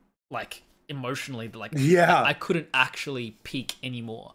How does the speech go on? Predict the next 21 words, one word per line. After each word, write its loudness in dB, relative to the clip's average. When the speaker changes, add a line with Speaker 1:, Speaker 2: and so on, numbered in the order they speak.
Speaker 1:
And -4
I 0
think -2
it -6
definitely 0
was 0
probably -6
the -6
first -4
time -4
in -6
my -2
life -2
where -4
I've -8
been -4
in -8
a -8
space -4
where -2
I -4